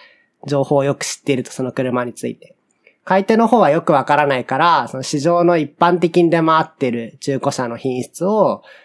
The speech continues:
まあ、想定して買い値をつけるわけですけども、そうすると、売り手の方は、えー、いい品質の中古車を持っていたとしても、売るインセンティブがなくなるので、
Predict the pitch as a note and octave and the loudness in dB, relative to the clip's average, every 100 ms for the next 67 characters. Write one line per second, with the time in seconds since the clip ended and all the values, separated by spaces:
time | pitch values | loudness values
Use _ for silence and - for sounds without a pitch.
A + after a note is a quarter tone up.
0 | _ _ _ - D3+ C#3+ D#3+ D3 D3+ D3 | _ _ _ -6 -4 -2 0 0 0 0
1 | - - D#3+ B2 A#2 - C#3+ B2+ C3 A#2+ | -2 0 2 2 -2 -2 0 0 -4 -8
2 | - C#3+ A#2+ - - - - D3+ F3 G#3+ | -2 -2 -2 -6 -14 -14 -12 -8 -4 0
3 | C3+ A2 _ _ - G#3 G#3 A#3 A3+ A3 | 0 -2 _ _ -6 -4 0 0 0 0
4 | A3 D3+ D#3+ F#3 G3+ G3+ G#3 G3+ C3+ A#2+ | 0 2 0 2 4 4 4 4 4 2
5 | G#2+ - - _ _ - B2+ B2 B2+ G#3 | -2 -10 -20 _ _ -8 -6 -6 -8 -2
6 | A#3 A3+ B2 - _ _ _ D#3 C#3 - | 2 4 2 -2 _ _ _ -2 -2 0
7 | D3 C#3 C#3 C#3+ C#3 D3 B2+ A#2 B2+ B2+ | 0 0 0 -2 -2 -2 -2 -2 -4 -4
8 | B2 A#2 B2 - - C3+ F3+ C#3+ C3+ D3+ | -8 -8 -10 -10 -6 0 2 2 0 -2
9 | D#3 D3+ D#3+ B2+ A#2+ A#2 A#2+ A#2+ C3+ B2+ | -2 0 0 0 -6 -4 -6 -2 -2 -2
10 | A#2+ B2+ D3 F3 B2+ A2+ B2+ | -4 -4 0 2 0 -2 -12